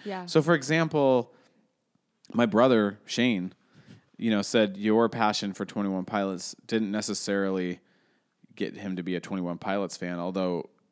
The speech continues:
Speaker 2: he really enjoyed Trees.
Speaker 1: Yes,
Speaker 2: <laughs>
Speaker 1: yes.
Speaker 2: Uh, but it, it, it reminded him of how, how fun it is for him to be a fan of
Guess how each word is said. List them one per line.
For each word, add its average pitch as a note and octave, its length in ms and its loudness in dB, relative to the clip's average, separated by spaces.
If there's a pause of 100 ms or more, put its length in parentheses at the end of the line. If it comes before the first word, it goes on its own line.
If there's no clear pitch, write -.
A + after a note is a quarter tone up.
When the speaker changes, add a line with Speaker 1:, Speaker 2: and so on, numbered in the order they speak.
(240)
Speaker 2:
he G#2+ 160 -8
really G2 240 -2
enjoyed F#2 320 -2
Trees. G2+ 460 -8 (200)
Speaker 1:
Yes, D#3+ 300 -12
Speaker 2:
<laughs> - 80 -6
Speaker 1:
yes. D#3+ 280 6 (560)
Speaker 2:
Uh, A2+ 640 4
but D3 200 8
it, C#3 200 4
it, F3 260 0
it F#3 200 4
reminded D#3 560 6
him C3 320 2
of A#2+ 140 2
how, B2 580 4 (540)
how B2+ 180 4
fun B2+ 260 4
it B2 80 0
is A#2+ 240 2
for A#2+ 100 -2
him A#2 200 0
to G#2+ 40 0
be G#2+ 120 4
a G#2 40 0
fan G#2 220 -2
of G2 160 -2